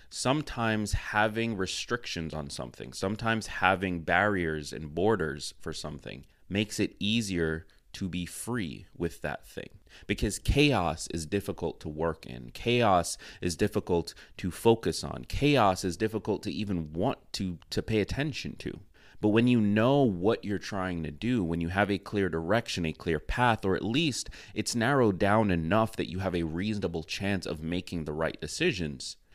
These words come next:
it becomes significantly easier to take action and move.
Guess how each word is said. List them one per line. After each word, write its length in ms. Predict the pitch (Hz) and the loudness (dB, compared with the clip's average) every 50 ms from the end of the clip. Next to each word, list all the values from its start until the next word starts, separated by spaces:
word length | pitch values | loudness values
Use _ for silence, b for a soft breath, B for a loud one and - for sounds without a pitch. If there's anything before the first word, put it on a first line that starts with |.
| b b b | b b b
it 140 | 135 120 | 0 0
becomes 360 | 107 117 - - 131 123 117 - | 0 0 2 2 2 2 2 0
significantly 720 | - 117 95 104 113 113 - 92 - 101 69 80 85 - - | -2 -2 0 0 0 0 -2 -6 -8 -6 -6 -6 -8 -8 -6
easier 420 | 82 104 117 120 113 98 87 85 | -4 -2 -2 -2 -2 0 -2 -2
to 160 | 82 - - | -2 -2 -8
take 260 | 82 - 87 80 76 - | -4 -2 -2 -2 0 0
action 540 | 82 87 87 - - - - 78 73 76 b b b b b b | 0 0 0 -2 -4 -8 -6 -6 -8 -8 b b b b b b
and 220 | - 78 78 80 | -8 -6 -4 -2
move. 500 | 92 135 123 - - - - - - | 0 0 -2 -2 -4 -10 -18 -20 -20